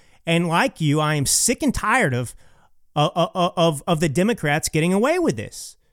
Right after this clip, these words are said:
I mean, they are using theater, once again, abusing the justice system to create this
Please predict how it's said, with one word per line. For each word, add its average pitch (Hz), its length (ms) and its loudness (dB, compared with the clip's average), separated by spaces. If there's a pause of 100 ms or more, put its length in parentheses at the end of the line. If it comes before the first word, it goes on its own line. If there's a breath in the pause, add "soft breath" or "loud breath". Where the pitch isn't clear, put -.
(360)
I 170 60 0
mean, 202 220 4
they 190 200 4
are 190 60 4
using 175 480 2
theater, 247 600 -2
once 156 400 0
again, 220 460 0
abusing 170 560 0
the 302 80 -2
justice 185 480 -2
system 165 340 -2
to - 100 -2
create 175 640 -2
this 156 240 0